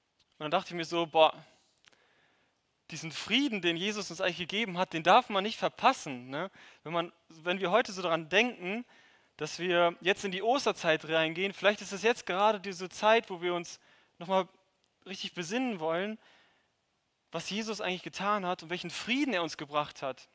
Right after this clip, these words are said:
Und nicht einen Frieden, wo wir vielleicht sagen, okay, wir haben Frieden, es ist kein Krieg, keine Menschen bringen sich um, so wie wir es vielleicht jetzt wünschen, dass in der Ukraine Frieden herrscht, sondern einen Frieden, der die Beziehung zwischen Gott und Mensch wiederhergestellt hat.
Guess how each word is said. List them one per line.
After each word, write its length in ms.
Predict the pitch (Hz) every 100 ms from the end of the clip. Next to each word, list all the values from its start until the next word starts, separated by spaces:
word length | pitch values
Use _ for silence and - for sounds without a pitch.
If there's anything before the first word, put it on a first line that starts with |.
| _ _ _ _ _ _ _ _ _ _ _ _ _ _ _ _ _ _
Und 320 | 160 160 170
nicht 180 | 196 220
einen 140 | 185 165
Frieden, 380 | - 226 247
wo 100 | 180
wir 80 | 180
vielleicht 240 | - 160 -
sagen, 340 | 170 175 175
okay, 420 | 147 190 196 185 - - -
wir 120 | - 156
haben 100 | 151
Frieden, 360 | 185 202 190
es 140 | 170 156
ist 100 | -
kein 180 | 156
Krieg, 400 | 156 - 190 185 180 -
keine 200 | - 156
Menschen 280 | 165 175 170
bringen 200 | 165 170
sich 200 | 170 160
um, 260 | 175 185 180
so 140 | 156
wie 100 | 156
wir 100 | 175
es 100 | 175
vielleicht 240 | 190 175
jetzt 240 | 190 185 -
wünschen, 320 | 208 196 190
dass 180 | 175 -
in 60 |
der 100 | 175
Ukraine 340 | 160 - 220 214
Frieden 420 | - 165 147 135 - - -
herrscht, 480 | - 143 139 - - _ _
sondern 220 | - 180
einen 100 | 170
Frieden, 640 | - - 247 277 214 247 285 _ _ _ _ _ _ _ -
der 80 | 147
die 80 |
Beziehung 520 | 165 156 - 233 233 202
zwischen 320 | 180 175 165
Gott 220 | 190 208
und 120 | 175
Mensch 380 | 175 196 214 -
wiederhergestellt 760 | 156 143 143 131 - 139 131
hat. 260 | 139 127 -